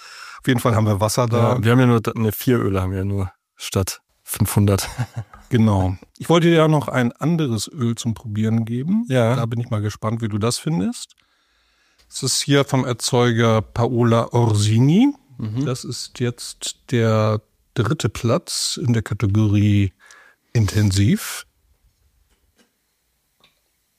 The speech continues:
Speaker 1: Auch ein schönes Design. Und da kannst du schon mal die Farbe
Speaker 2: Die
Speaker 1: anschauen.
Speaker 2: Farbe ist,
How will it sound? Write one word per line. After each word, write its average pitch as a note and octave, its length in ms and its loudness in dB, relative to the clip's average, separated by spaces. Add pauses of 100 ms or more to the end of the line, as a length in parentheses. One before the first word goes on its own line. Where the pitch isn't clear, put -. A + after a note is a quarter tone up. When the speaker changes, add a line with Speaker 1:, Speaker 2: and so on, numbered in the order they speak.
(1500)
Speaker 1:
Auch C3 240 -2
ein B2 120 2
schönes - 640 2 (120)
Design. A#2 540 2 (180)
Und A2+ 120 -2
da G#2 140 2 (180)
kannst B2+ 200 0
du A#2 60 0
schon A#2 120 0
mal G#2 80 2
die F#2+ 100 0
Farbe G#2+ 320 0
Speaker 2:
Die B2 60 -2
Speaker 1:
anschauen. B2+ 240 -2
Speaker 2:
Farbe C3 260 6
ist, - 420 -2